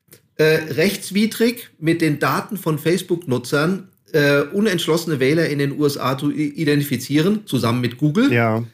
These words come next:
Speaker 1: Da war, saßen Mitarbeiter von Facebook und Google zusammen mit Donald Trump in einem Raum. Ob es Donald Trump selbst war, weiß ich nicht, aber die Mitarbeiter von ihm jedenfalls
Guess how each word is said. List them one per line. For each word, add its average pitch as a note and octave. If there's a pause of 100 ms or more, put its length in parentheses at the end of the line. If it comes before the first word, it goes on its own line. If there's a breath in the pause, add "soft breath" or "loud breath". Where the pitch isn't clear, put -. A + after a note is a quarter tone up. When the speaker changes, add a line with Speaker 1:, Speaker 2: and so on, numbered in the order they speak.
(180)
Speaker 1:
Da C3+
war, C#3+
saßen C#3
Mitarbeiter F3+
von C3+
Facebook D#3
und A#2+
Google D#3
zusammen C#3+
mit E3
Donald D3
Trump D3+
in C#3
einem C3
Raum. D3+
Ob -
es -
Donald B2+
Trump A2+
selbst -
war, C3+
weiß G#2+
ich C#3+
nicht, C3
aber A2+
die A2
Mitarbeiter C#3+
von D3
ihm D3+
jedenfalls D#3